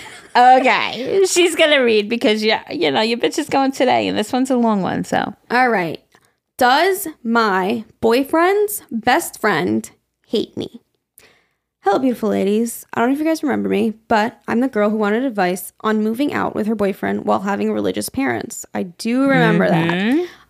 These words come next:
Speaker 2: Update on that. I haven't talked to them yet, but I am planning to, and I am gonna take everything you guys said under consideration, so hopefully it goes well.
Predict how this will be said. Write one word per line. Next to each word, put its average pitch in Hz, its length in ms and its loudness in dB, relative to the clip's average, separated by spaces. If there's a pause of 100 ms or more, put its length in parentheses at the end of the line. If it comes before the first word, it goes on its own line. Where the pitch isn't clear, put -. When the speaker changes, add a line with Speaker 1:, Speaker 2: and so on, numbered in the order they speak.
(240)
Speaker 2:
Update 294 180 2
on 226 120 0
that. 180 280 0
I 220 60 0
haven't 214 260 -2
talked 254 380 -2
to 285 80 -4
them 233 160 -2
yet, 190 440 0
but 214 320 2 (200)
I 202 100 -2
am 240 160 0
planning 254 380 0
to, 226 360 0 (340)
and 214 140 2
I 202 100 2
am 202 120 2
gonna 247 440 2
take 220 200 -4
everything 214 320 0
you 254 120 0
guys 277 200 0
said 202 400 0
under 190 220 0
consideration, 233 920 -2
so 247 160 -2
hopefully 302 320 -2
it 403 60 -4
goes 285 260 0
well. 208 380 -4